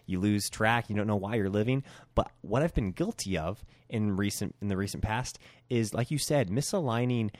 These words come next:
the next big thing or the next challenge to tackle, thinking that that's the same thing as a vision. Because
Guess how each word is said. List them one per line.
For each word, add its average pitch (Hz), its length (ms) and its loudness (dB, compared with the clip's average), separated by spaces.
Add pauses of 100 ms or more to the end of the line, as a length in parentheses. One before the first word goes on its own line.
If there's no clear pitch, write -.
(140)
the 101 80 -2
next 107 500 -2
big 101 220 2
thing 107 400 0
or 113 100 0
the 101 120 0
next 104 500 -4
challenge 104 520 -2
to 120 80 -4
tackle, 135 460 0 (720)
thinking 127 540 0
that 139 80 4
that's 117 200 2
the 107 80 -2
same 110 240 0
thing 104 420 0
as 95 240 -2
a 85 40 -2
vision. 80 460 -4 (320)
Because 113 420 0